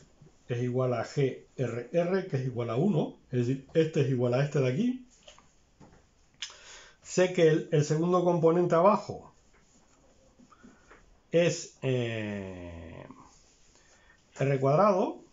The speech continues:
y que el segundo componente, vamos a ponerlo así despacio,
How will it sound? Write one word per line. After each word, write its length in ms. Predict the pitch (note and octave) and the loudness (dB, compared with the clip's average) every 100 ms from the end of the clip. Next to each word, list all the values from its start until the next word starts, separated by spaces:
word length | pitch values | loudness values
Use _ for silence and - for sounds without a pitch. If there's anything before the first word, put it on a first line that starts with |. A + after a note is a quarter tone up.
| _ _ _ _ _ _ - - _ _ _ _ _ _ - _ _ _ - | _ _ _ _ _ _ -20 -20 _ _ _ _ _ _ -20 _ _ _ -4
y 120 | C3+ | -2
que 80 | C#3 | 0
el 100 | C3 | 0
segundo 400 | B2+ C3+ D3 D3+ | 0 2 2 2
componente, 720 | D#3 D3 D3+ E3 D3 A#2+ - | 2 2 4 4 2 -2 -4
vamos 260 | A#2+ C3+ C3 | -2 0 0
a 60 | |
ponerlo 300 | B2+ B2+ B2+ | 0 -2 -2
así 180 | G#2+ C3 | -4 -4
despacio, 520 | A#2 - C#3+ - F#2+ | -4 -4 -4 -4 -10